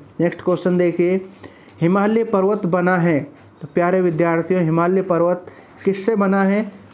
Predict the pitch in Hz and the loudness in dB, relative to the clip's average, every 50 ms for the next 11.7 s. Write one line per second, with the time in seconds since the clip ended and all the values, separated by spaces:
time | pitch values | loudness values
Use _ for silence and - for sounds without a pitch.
0 | - - - - 165 165 180 185 175 - - - 180 180 175 - 208 202 196 190 | -20 -16 -8 -4 -2 0 0 0 -2 -2 -4 -2 -2 -2 -2 0 0 0 0 2
1 | 175 180 175 175 180 - 180 180 185 180 - 185 175 156 - 180 180 180 185 185 | 2 2 0 0 0 0 -2 -2 -2 -2 -2 -2 -2 0 0 0 2 2 2 2
2 | 190 190 196 196 185 190 - 196 190 190 190 190 196 190 180 190 185 185 185 190 | 0 0 0 -2 -4 -2 0 0 0 0 0 0 0 0 0 0 0 2 0 0
3 | 202 202 196 - - - - - - - - - 165 147 185 185 180 180 180 170 | -2 -2 -6 -12 -20 -20 -20 -20 -20 -12 -4 -4 -2 0 0 0 0 0 0 0
4 | - 185 175 180 180 180 180 180 180 185 185 185 - 196 185 185 - 180 180 190 | 0 0 0 2 2 2 2 2 2 0 0 0 0 -2 -2 0 -2 0 0 0
5 | 185 185 196 180 170 180 180 180 180 180 190 196 - - - - - - - - | 0 0 -2 0 0 0 0 2 2 0 0 -2 -4 -8 -20 -20 -20 -20 -20 -20
6 | - - - 180 185 175 - - 170 160 - 175 147 - 175 151 156 - 175 170 | -12 -4 -2 -2 -2 0 -2 -2 -2 -2 -2 -2 -2 0 -2 -2 -2 -2 -4 -2
7 | 170 180 180 170 190 175 165 180 175 175 175 185 185 196 196 196 - - - - | -2 -2 -2 -2 -2 -2 0 0 0 2 0 0 -2 -2 -4 -8 -12 -20 -20 -20
8 | - - - 170 170 165 160 160 170 160 160 156 151 - 196 220 214 214 - - | -12 -6 -2 -2 0 0 0 0 0 0 0 0 0 0 0 -2 -2 -4 -4 -4
9 | 170 151 - 160 156 156 156 160 151 175 165 147 151 143 135 135 135 135 135 - | -4 -4 -2 -4 -4 -2 -2 -2 -2 -2 -2 0 0 -2 -2 -2 -4 -6 -6 -6
10 | 160 - - 175 170 175 185 196 190 180 170 156 160 156 160 156 - 190 185 165 | -6 -4 -2 -2 0 0 0 0 0 0 0 0 0 -2 -2 -2 -2 -2 0 0
11 | 156 165 165 170 175 185 190 185 185 165 170 185 196 196 | 0 0 0 0 0 0 0 0 0 0 0 0 0 -2